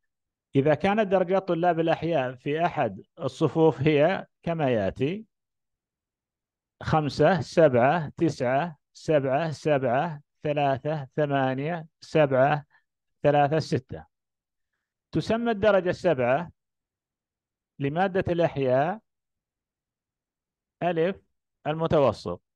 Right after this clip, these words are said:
باء، الوسيط، جيم، المنوال، دال، المدى.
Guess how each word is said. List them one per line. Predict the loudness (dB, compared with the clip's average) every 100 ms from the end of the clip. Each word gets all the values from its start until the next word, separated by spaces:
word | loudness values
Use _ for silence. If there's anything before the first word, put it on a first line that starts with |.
| _ _ _ _ _ _ _ _ -6
باء، | -2 0 0 -4 -10 _ _ _ -2
الوسيط، | 0 2 0 -2 -4 -6 _ _ _ _ _ _ _ _ _ _ -14
جيم، | -6 -4 -2 -4 -8 -16 _ _ -4
المنوال، | -2 -2 -2 -2 -2 -8 _ _ _ _ _ _
دال، | 0 2 4 2 -2 -8 _ -6
المدى. | -6 -6 -8 -12